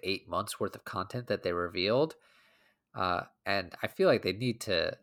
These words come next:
you know, they probably already have a year's worth of content ready to go. I mean, obviously they have, like, two years of development <laughs> content to go, but, like, you know,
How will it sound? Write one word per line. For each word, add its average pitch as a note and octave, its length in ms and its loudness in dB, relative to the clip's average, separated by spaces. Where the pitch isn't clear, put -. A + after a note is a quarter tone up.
you - 80 -6
know, D#2+ 200 -2
they G2+ 100 -2
probably A#2+ 440 6
already F#2 220 4
have F2+ 400 0
a G2+ 40 -4
year's F2+ 600 -2
worth G2 300 -2
of D#2 120 -10
content F2+ 420 -4
ready F#2+ 380 2
to F2 100 -4
go. D#2+ 540 2
I F#2+ 60 -2
mean, F#2 100 0
obviously F#2 260 4
they E2+ 100 0
have, F2 100 -6
like, E2 160 -4
two F#2+ 220 -2
years E2 400 -2
of - 180 -16
development F2 560 0
<laughs> - 20 -14
content G2+ 720 0
to A2+ 80 2
go, E2+ 300 0
but, D#2+ 180 2
like, D#2+ 380 -2
you F#2 60 -6
know, D#2+ 280 0